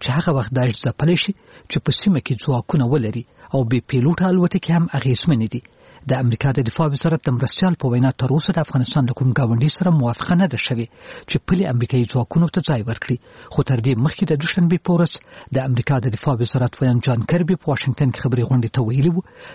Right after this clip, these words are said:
چې د افغانستان له ګاونډیانو سره همداراز په سیمه کې له شریکانو سره خبرې روانې دي چې د امریکایي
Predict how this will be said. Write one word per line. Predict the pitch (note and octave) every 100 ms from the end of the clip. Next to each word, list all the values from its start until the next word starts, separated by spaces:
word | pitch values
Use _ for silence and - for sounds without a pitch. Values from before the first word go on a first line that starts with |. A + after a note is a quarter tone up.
| -
چې | C3+
د | C3+
افغانستان | - B2+ - C#3+ A#2+
له | A#2
ګاونډیانو | B2+ A#2+ A#2 D3 E3 -
سره | F#3+ D#3
همداراز | E3+ F3 C3 -
په | C#3
سیمه | - D#3+ -
کې | A#2+ - - - -
له | B2
شریکانو | - B2+ - G3+ D#3 -
سره | C3 -
خبرې | C3+ A#2 A#2+ A#2+
روانې | B2 D#3 F3
دي | F#3+ - - -
چې | C3+
د | C3+
امریکایي | A#2+ - B2+